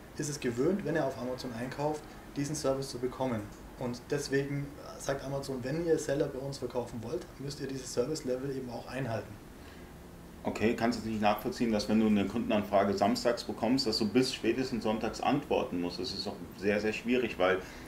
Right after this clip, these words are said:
Speaker 2: wir haben Werktage, Montag bis Freitag, Samstag ist für die meisten kein Werktag. Da hat man halt ges-, das Gefühl, dass, dass, dass der Marktplatz einen komplett unter Druck setzt.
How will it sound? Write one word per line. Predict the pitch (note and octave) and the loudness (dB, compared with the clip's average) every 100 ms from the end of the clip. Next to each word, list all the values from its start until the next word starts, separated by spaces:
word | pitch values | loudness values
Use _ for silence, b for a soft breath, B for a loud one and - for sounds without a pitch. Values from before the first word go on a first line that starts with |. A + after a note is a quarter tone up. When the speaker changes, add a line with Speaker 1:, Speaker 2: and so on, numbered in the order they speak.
| B - | B -2
Speaker 2:
wir | F2+ | 2
haben | G2 | 6
Werktage, | G2+ B2 - C#3+ D3+ | 6 6 8 8 10
Montag | A2 A2+ G#2+ - | 6 6 4 2
bis | - | 4
Freitag, | F#2+ B2+ D3+ - | 8 10 10 8
Samstag | A#2 A#2+ A2 | 6 6 0
ist | G#2 | -2
für | - G#2+ | 0 4
die | |
meisten | G2+ G#2 G#2+ G#2+ | 6 6 6 0
kein | - A2 C3 | 2 4 8
Werktag. | A2+ A2+ - B2 C#3+ - - - - - - - - - | 8 6 6 6 6 0 -12 -14 -14 -16 -14 -14 -6 10
Da | A2+ A#2 A2+ B B B - | 12 12 12 B B B 0
hat | B2+ | 8
man | C3 | 10
halt | A#2+ A#2 | 10 8
ges-, | A#2 - F2+ | 2 2 2
das | G#2+ - | 2 2
Gefühl, | G#2 B2+ | -2 4
dass, | B2 A#2+ - | 6 6 2
dass, | G#2+ - | -2 -2
dass | A2 - | -2 2
der | G#2 | 6
Marktplatz | G#2+ C#3 C3 A2+ - | 6 6 4 2 4
einen | A2 G#2+ | 4 2
komplett | - A2 C3 C3 | 2 2 4 6
unter | C3 B2 | 6 6
Druck | A#2 E3 | 6 2
setzt. | - F#2 - - | 2 0 -2 -8